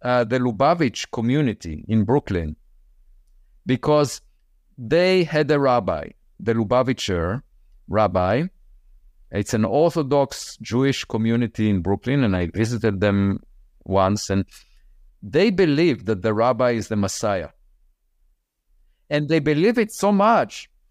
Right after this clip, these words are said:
that they built an apartment in Israel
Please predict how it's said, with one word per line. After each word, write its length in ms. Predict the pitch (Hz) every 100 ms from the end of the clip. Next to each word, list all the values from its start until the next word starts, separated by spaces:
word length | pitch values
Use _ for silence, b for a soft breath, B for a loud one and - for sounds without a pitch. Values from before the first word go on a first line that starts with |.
| _ _ _
that 320 | 98 139 117
they 180 | 127 139
built 480 | 110 131 185 247 -
an 160 | - 135
apartment 760 | 120 - 175 202 - 113 104 -
in 240 | 135 131
Israel 560 | 180 240 139 113 87